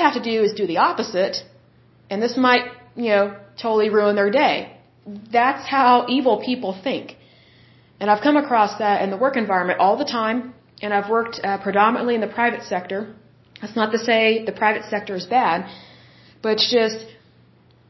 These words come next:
there are so many employers that they love for you to just take all these tests, and there have been so many jobs I'm just like, "I'm done with this. Like, just give me the job." Like, why aren't we just focusing on the work? See, 'cause here's the thing, this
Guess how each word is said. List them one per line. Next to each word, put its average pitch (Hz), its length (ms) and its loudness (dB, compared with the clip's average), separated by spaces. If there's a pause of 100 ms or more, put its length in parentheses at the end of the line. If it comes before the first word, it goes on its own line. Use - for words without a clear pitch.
there 226 100 2
are 220 180 -2
so 277 80 6
many 302 200 4
employers 254 460 2 (100)
that - 160 -4
they 208 160 2
love 247 380 4
for 254 80 -2
you 233 160 -2
to 214 100 -8
just 220 200 -8
take 233 160 -2
all 226 180 2
these 185 120 -8 (120)
tests, 233 360 2
and 208 140 -2 (420)
there 226 180 -4
have 233 100 -4
been 220 120 -8 (120)
so 262 180 0
many 254 160 -4 (180)
jobs 226 420 4
I'm 202 180 -2
just - 140 -10 (120)
like, 190 180 -2 (800)
"I'm 330 140 2
done 247 260 4
with 185 160 -2
this. 160 160 -4 (140)
Like, 220 120 0 (100)
just - 240 -4
give 262 180 2
me 277 60 0
the 214 160 0 (120)
job." 190 220 0 (800)
Like, - 120 0 (500)
why 220 160 8
aren't 320 200 2
we 269 40 0 (100)
just 262 140 -6
focusing 247 480 0
on 214 120 -4
the 185 60 -4 (120)
work? - 220 -6 (1000)
See, 262 160 2
'cause 247 220 4
here's 311 200 0
the 269 100 -4
thing, 214 140 0 (420)
this 226 100 -12